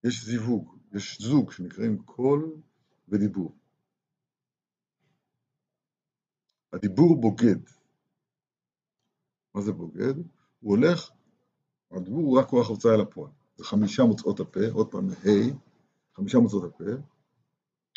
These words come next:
שהם אמורים להוציא אל הפועל, לפועל את הקודש העליון, ואהבת באדם ברוח ממלאה, אני מזכיר. במקום זה, אז הכוח הדיבור, חמישה מוצאות הפה, מפקירים את עצמם להוציא אל הפועל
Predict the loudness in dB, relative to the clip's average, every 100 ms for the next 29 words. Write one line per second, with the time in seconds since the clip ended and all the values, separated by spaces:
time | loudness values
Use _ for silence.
0 | -20 _ _ _ _ _ 2 8 8 8
1 | 8 10 8 6 4 4 4 4 2 4
2 | 4 2 0 -4 -2 0 0 -2 -2 -2
3 | -4 -8 -10 -14 -16 -20 _ _ -18 -16
4 | -6 0 0 -2 -18 -16 -12 -8 -8 -8
5 | -12 -12 -10 -10 -10 -14 -18 -12 -8 -8
6 | -10 -10 -10 -12 _ _ _ _ _ _
7 | _ _ _ _ _ _ _ _ _ _
8 | -10 -2 2 4 4 2 0 -2 -10 _
9 | _ _ _ _ -18 -18 -16 -12 -10 -10
10 | -10 -10 -10 -8 -10 -10 -12 -10 -10 -12
11 | -14 -10 -4 -2 -2 -4 -4 -4 0 -2
12 | 0 0 0 -2 0 0 0